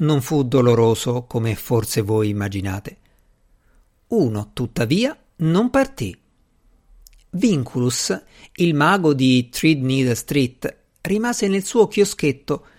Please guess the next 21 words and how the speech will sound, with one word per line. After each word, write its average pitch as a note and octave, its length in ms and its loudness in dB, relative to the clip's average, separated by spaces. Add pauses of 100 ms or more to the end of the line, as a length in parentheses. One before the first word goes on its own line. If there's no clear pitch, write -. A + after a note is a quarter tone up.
(200)
e F3 220 0
continuò D3+ 800 0
nelle G3 240 2
sue F#3 280 2
funeree E3+ 640 2
predizioni C#3+ 880 -2
e G#3+ 180 -6
nella A#3 300 -2
vendita A3+ 460 -2
di C#3+ 160 0
sortilegi F#3 800 -2
per A#2+ 260 0
meschine B2+ 580 -2
vendette D3 720 -2
ad G#2+ 180 -2
amanti B2 460 -2
traditi E3 560 -2 (400)
e A3 220 2
ad F3+ 120 0
apprendisti E3+ 760 2
vendicativi. A2 760 -4